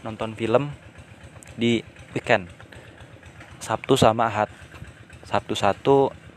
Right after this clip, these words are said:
Ahad satu. Cuma karena kesibukan aku di kampus juga buat konten, jadi, eh, nggak rutin,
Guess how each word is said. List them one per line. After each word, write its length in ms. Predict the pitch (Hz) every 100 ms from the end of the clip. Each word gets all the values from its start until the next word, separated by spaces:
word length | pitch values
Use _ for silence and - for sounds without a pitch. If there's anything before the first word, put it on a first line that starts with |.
| - -
Ahad 160 | 113 120
satu. 320 | 117 107 104
Cuma 240 | - 123 127
karena 160 | 117
kesibukan 560 | 110 - 110 107 110 101 95
aku 240 | - 107
di 160 | 101 -
kampus 480 | - 98 92 120 -
juga 320 | 104 101 98 - - - - -
buat 160 | - 110
konten, 640 | - 107 101 98 104 127 - - - - - - - - -
jadi, 240 | 127 127 - - - - - - - - - - - - - - - 110
eh, 360 | 110 107 107 101
nggak 240 | 110 104
rutin, 400 | 110 113 117